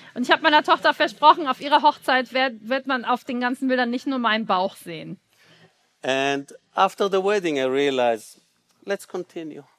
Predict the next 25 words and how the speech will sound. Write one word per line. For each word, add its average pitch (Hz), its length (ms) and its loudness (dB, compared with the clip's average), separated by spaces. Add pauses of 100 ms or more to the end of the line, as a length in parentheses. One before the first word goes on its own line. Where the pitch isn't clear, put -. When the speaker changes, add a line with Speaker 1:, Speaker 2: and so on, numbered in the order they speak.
(180)
Speaker 1:
Nach 262 220 0
der 247 160 -2
Hochzeit 254 340 -2
habe 226 140 -4
ich - 40 -18
dann 202 140 -4
gedacht, 190 300 -6
jetzt - 160 -10
machen 190 240 -8
wir, 170 180 -8
mach 196 140 -10
ich - 160 -18
weiter. 156 440 -12 (280)
Speaker 2:
My 135 160 -4
wife 143 280 0
deserve 113 440 -4
a - 20 -2
better 101 380 -6
husband. 82 420 -16 (100)
Speaker 1:
Meine 233 360 -2 (100)
Frau 233 380 0
hat - 200 -8
einfach 220 260 -4
einen 196 220 -6
besseren 185 600 -6